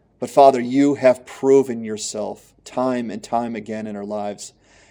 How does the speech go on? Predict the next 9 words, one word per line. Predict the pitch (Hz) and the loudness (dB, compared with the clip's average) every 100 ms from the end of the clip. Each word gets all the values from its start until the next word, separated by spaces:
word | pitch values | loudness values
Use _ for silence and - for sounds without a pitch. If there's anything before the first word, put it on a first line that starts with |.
| _ | _
Help | 135 143 | 4 6
us | 143 139 | 4 2
to | - | -4
remember | 123 117 117 117 107 | -6 -6 -8 -6 -6
that | 104 98 | -6 -8
you | 123 127 123 | -4 -4 -4
keep | - 127 120 | -8 -10 -8
your | 110 | -10
promises, | 107 110 107 107 - 101 104 | -12 -12 -10 -12 -14 -16 -18